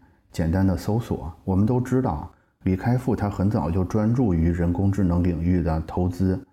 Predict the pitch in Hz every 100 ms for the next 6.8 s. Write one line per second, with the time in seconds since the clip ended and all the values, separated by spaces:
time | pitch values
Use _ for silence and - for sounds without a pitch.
0 | _ _ - - 156 90 - - 120 123
1 | 113 92 90 82 - - - - - 87
2 | - 90 87 87 - 107 - 92 95 90
3 | 92 - 82 - - - 92 101 92 98
4 | 90 - 101 - 85 110 98 110 113 90
5 | 85 87 - 104 - 95 95 104 98 85
6 | - 120 120 - 87 92 90